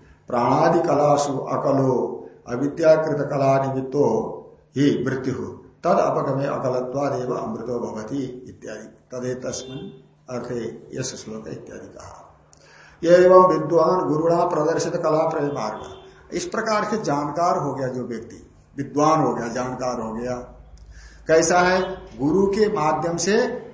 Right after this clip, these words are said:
कला के प्रलय के मार्ग को जान लिया जिसने, गुरु के कथन के द्वारा। ये कहा,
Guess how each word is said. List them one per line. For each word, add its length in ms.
कला 360
के 120
प्रलय 420
के 200
मार्ग 420
को 80
जान 340
लिया 120
जिसने, 320
गुरु 220
के 180
कथन 320
के 80
द्वारा। 400
ये 60
कहा, 520